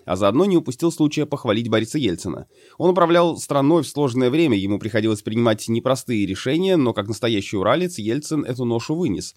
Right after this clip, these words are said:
написал Куйвышев в своём инстаграме. Понять, насколько искренне губернатор Варяг полюбил Свердловскую область, конечно, невозможно, как и выяснить, была ли эта любовь взаимной. В сентябре две тысячи семнадцатого года Куйвышев одержал победу на своих первых губернаторских выборах.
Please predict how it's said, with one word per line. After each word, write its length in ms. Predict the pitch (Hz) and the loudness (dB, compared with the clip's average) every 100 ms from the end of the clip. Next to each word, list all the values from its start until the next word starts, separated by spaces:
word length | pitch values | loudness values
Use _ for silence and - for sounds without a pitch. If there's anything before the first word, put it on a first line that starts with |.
| _ - | _ -8
написал 380 | 101 95 87 | -4 -2 -4
Куйвышев 420 | 85 107 104 101 90 | -2 -2 -2 -6 -6
в 20 | |
своём 320 | 98 98 95 | -2 -2 -2
инстаграме. 560 | 92 123 107 78 60 - _ - - - | -2 -2 -2 -4 -8 -16 _ -20 -20 -8
Понять, 320 | 107 117 104 117 | 0 2 2 -2
насколько 380 | 107 127 117 | -2 -2 -2
искренне 460 | 123 127 - 98 90 | -4 -6 -2 0 0
губернатор 520 | 95 95 95 90 95 | -2 -2 -2 -2 -4
Варяг 320 | 95 90 82 | -2 -2 -4
полюбил 320 | - 95 90 90 | -2 -2 -2 -6
Свердловскую 560 | 98 95 95 - 117 | -6 -4 -6 -2 -2
область, 260 | 170 180 - | 0 -2 -2
конечно, 320 | 131 139 - | -2 -2 -2
невозможно, 680 | 127 131 151 127 90 85 62 - - | 0 0 0 0 -2 -4 -12 -12 -6
как 180 | 101 | -4
и 40 | 95 | -2
выяснить, 380 | 120 117 107 92 | -2 0 0 0
была 220 | 104 95 | 0 2
ли 120 | 92 | 0
эта 120 | 101 | -2
любовь 260 | 95 98 - | -2 -4 -6
взаимной. 640 | 101 110 123 85 73 - _ _ _ | -6 0 0 -2 -8 -12 _ _ _
В 60 | - | 0
сентябре 360 | 135 156 156 | 2 4 2
две 140 | 131 123 | 0 0
тысячи 280 | 131 - 113 | -2 -4 -6
семнадцатого 560 | 135 131 92 - 98 | -2 0 -2 -4 -2
года 260 | 147 147 110 | 0 2 2
Куйвышев 440 | 165 147 135 143 | 2 0 -2 -4
одержал 380 | 123 110 127 135 | -2 0 0 2
победу 320 | 123 131 117 | 2 0 0
на 80 | 110 | -2
своих 300 | 104 104 101 | -2 -4 -2
первых 280 | 135 127 107 | -2 -2 -2
губернаторских 720 | 117 117 120 120 135 151 147 | 0 0 0 0 -4 -6 -2
выборах. 460 | 160 90 76 - | 0 0 -4 -8